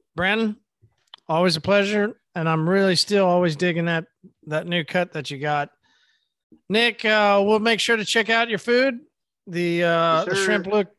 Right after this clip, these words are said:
Speaker 1: shrimp looked amazing, and the, love, uh, love. I, I've never, I've never lit liquor on fire like that.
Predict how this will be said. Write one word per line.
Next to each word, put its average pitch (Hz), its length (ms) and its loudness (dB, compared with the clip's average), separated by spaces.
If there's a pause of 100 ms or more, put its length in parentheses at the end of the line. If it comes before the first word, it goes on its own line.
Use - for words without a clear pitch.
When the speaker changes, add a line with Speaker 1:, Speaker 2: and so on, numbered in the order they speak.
(160)
Speaker 1:
shrimp 214 320 -4
looked 208 180 -2
amazing, 220 500 0
and 170 160 -4
the, 139 120 -10 (600)
love, 160 340 -4
uh, 160 300 0 (140)
love. 190 300 -6 (120)
I, 170 240 -2
I've 170 260 -2
never, 214 600 0
I've 190 120 -4
never 220 280 0
lit 208 380 0 (180)
liquor 190 420 -4
on 175 160 0
fire 190 360 0
like 156 240 -4
that. 151 300 -4